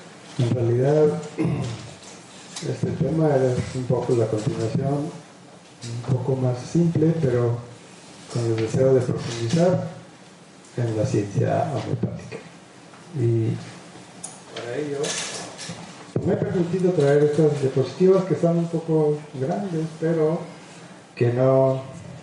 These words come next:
no me voy a detener a leerlas ni cosas que se parezcan, solo es un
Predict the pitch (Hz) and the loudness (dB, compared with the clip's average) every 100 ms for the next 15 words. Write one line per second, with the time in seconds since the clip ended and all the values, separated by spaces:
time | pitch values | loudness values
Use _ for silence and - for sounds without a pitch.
0 | - - - 127 117 120 120 123 107 - | -18 -20 -16 -8 0 2 4 4 4 0
1 | - 113 117 117 113 131 135 151 147 117 | 0 2 2 2 4 4 4 4 4 0
2 | 104 - 113 127 - - - - - 131 | -8 -4 -2 -2 -2 -4 0 0 2 4
3 | 175 - 156 - - - - - 160 156 | 2 2 0 0 -10 -16 -6 0 4 6
4 | 156 143 - - - 117 - - - - | 6 6 2 -2 -8 -8 -8 -12 -20 -20
5 | - - - 127 - 147 127 120 | -20 -20 -2 0 0 -4 -2 -4